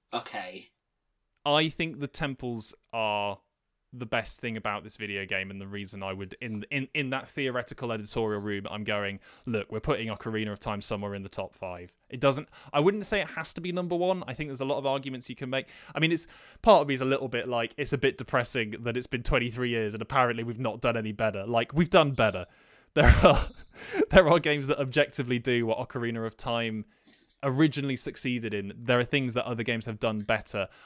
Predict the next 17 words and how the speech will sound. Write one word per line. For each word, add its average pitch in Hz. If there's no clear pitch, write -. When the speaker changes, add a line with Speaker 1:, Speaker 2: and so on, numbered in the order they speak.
Speaker 2:
I 123
don't 135
think 127
I 110
can 117
point 110
to 123
another 110
video 104
game 101
outside 131
of 117
the 127
Legend 120
of 110
Zelda 113
series 95